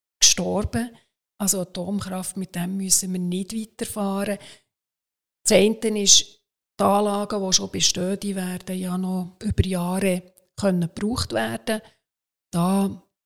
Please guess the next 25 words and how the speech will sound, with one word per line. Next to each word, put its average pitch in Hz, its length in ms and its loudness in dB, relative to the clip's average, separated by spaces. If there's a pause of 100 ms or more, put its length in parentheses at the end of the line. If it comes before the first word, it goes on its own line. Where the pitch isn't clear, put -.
(140)
können 196 300 4
wir 190 80 0
nicht 202 220 -2
viel 202 200 -2
dagegen 185 380 -4
sagen, 190 280 -2
ausser 196 380 0
dass - 220 -8
wir 185 160 -6
einfach 180 200 -10
das - 100 -6
Abfallproblem 92 880 -6
natürlich 180 480 -8
noch 185 100 -4
nicht 180 180 -4
gelöst 175 400 0
haben 170 180 -4
und 175 120 -4
das - 60 0
Gefährdungspotenzial, 170 1200 -4
das 180 120 -6
mit 175 280 -6
einer 170 120 -6
Kernkraftanlage 165 1040 -8
immer 170 200 -10